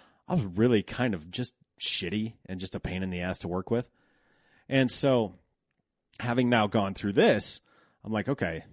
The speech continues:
this is great." And so I came back with a whole new approach. Uh, it was fantastic. I had this great idea to build the ambassador program,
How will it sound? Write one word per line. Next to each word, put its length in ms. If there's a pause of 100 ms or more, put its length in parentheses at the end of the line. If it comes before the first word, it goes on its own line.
this 200
is 100
great." 300 (180)
And 140
so 100
I 60
came 180
back 160
with 100
a 40
whole 200
new 140
approach. 500 (560)
Uh, 240
it 60
was 120
fantastic. 760
I 60
had 200
this 120 (460)
great 280
idea 480
to 160
build 280
the 100
ambassador 560
program, 500